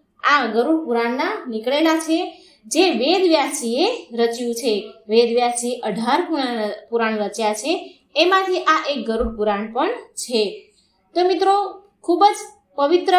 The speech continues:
પ-, ગરુડ પુરાણ સાંભળજો, જેથી આપણા પિતૃઓને મોક્ષ મળે, જન્મ મરણના ચક્રમાંથી મુક્તિ મળે. તો ચાલો આપણે આજે સાંભળીએ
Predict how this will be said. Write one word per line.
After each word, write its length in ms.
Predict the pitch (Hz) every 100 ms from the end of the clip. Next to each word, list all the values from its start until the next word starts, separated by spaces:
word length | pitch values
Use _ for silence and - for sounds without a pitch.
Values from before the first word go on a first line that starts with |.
| 370 359 -
પ-, 180 | 262 233
ગરુડ 300 | 254 320 320
પુરાણ 340 | 311 311 320
સાંભળજો, 720 | 320 214 214 269 330 320 330 330
જેથી 360 | 262 302 311 -
આપણા 320 | 226 320 392 381
પિતૃઓને 600 | 285 339 359 320 302 311
મોક્ષ 400 | 220 220 285 -
મળે, 480 | 330 320 320 320 - - _ -
જન્મ 360 | 320 403 415
મરણના 400 | 359 330 320 320
ચક્રમાંથી 960 | 320 262 - 262 240 214 220 349 554 -
મુક્તિ 360 | 233 214 220 233
મળે. 380 | 208 196 190 180 - _ _ _
તો 80 | 349
ચાલો 260 | 370 359 359
આપણે 300 | 339 269 254
આજે 240 | 240 220
સાંભળીએ 720 | 208 226 262 285 285 277 277